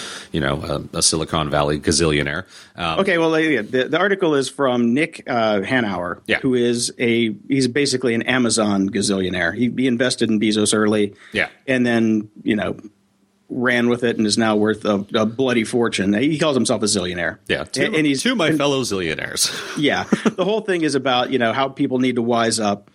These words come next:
Speaker 2: and share the wealth, or we're gonna be coming after 'em.
Speaker 1: Yeah.
Speaker 2: Us, us, us po folk <laughs> are gonna be coming after 'em, which seems to be the way things are tipping, because every, every day there's a little bit more and more,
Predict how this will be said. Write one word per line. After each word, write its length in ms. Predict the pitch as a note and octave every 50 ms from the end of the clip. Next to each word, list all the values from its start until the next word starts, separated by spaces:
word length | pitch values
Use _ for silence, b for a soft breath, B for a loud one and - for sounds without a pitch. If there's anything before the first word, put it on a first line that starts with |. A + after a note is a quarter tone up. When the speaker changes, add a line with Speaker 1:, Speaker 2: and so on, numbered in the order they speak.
| b b b b b b b -
Speaker 2:
and 280 | C3+ B2+ B2 A#2 A#2 A2
share 260 | - - D#3 C#3+ C3+
the 100 | B2 A#2+
wealth, 360 | A#2 A#2 A2 G#2+ G#2 G#2 - -
or 480 | - C3 A#2+ A#2 A#2+ A2+ A2+ A2 G#2+ - - -
we're 200 | - A#2 A#2+ A#2
gonna 140 | A#2+ A2
be 320 | G#2 A2 A2+ A2+ A2 A2 G#2
coming 300 | A2 - B2+ A2+ A2 G2+
after 300 | F#2+ F2+ - - F2+ E2+
'em. 120 | - - - _ _ _ _
Speaker 1:
Yeah. 180 | - B2+ B2 -
Speaker 2:
Us, 180 | - C3 A#2+ -
us, 180 | - B2+ B2 A#2+
us 140 | B2 A#2 A#2
po 200 | - - C#3+ B2
folk 340 | - - F#2+ E2 D#2+ - - -
<laughs> 80 | - -
are 120 | - -
gonna 120 | A#2 C#3 C#3
be 100 | A#2 A#2
coming 260 | A#2+ B2+ A2 G#2+ G2+
after 320 | G2 F#2+ F#2+ - - F#2+ -
'em, 120 | E2+ - B B B B B B B B B B B -
which 360 | - C#3+ D#3 D#3 - - - - -
seems 360 | - - A3+ C#4 E4 F4 D4+
to 80 | - C4+
be 160 | C4+ D4+ D4
the 80 | C4
way 180 | B3 A#3+ A#3 B3
things 320 | - - B3 B3 A#3 A3
are 60 | G#3+ G#3
tipping, 520 | G#3 C#4 C4+ - D#3+ C#3+ C#3+ E3 D#3+ D#3 D#3 B B B B B B B _ _ -
because 360 | - - C#3 C#3+ D3 D3 C3+
every, 360 | D3 D3 D#3+ E3 F#3+ F#3 F3+ D3+ -
every 220 | D#3 E3+ F3 F#3+
day 220 | F#3 G3 F#3+ E3+ D3+
there's 200 | C#3+ D3 D3 C#3
a 60 | D3
little 200 | D3 D3+ D#3+ D#3+
bit 140 | D3 D#3 -
more 300 | D3 D3 D3+ D#3 D#3 D3+
and 100 | D3 C#3+
more, 340 | D3 D#3 D3+ C3+ B2+ B2